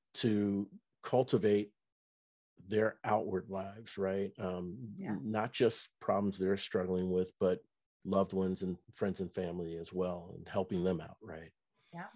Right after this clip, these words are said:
Speaker 2: And,
Speaker 1: Yeah.
Speaker 2: and building a legacy, to, you know, tell your story, tell your best day, like,
Speaker 1: Yes.
Speaker 2: s-, and, and you can send it to yourself.
Speaker 1: Oh, that's great.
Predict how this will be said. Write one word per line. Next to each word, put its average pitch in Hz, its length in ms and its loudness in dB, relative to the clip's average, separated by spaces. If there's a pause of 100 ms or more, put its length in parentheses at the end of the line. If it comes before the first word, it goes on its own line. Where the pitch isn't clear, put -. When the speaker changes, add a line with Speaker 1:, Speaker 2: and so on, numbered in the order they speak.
(260)
Speaker 2:
And, 180 160 -6
Speaker 1:
Yeah. 202 120 6
Speaker 2:
and 196 100 6
building 208 300 4
a 202 60 4
legacy, 180 500 0
to, - 200 -8
you 196 60 -2
know, 180 140 0
tell 190 240 -2
your 220 140 0
story, 214 380 0
tell 180 220 -2
your 196 160 -4
best 180 340 -2
day, 180 280 -2
like, - 140 -4
Speaker 1:
Yes. - 180 -2
Speaker 2:
s-, - 160 -16
and, 185 240 -4
and 220 160 6
you 226 80 2
can 240 160 0
send 269 280 0
it 294 120 -2
to 247 100 -4
yourself. 233 480 -2 (840)
Speaker 1:
Oh, 147 240 10
that's 120 240 8
great. 131 440 4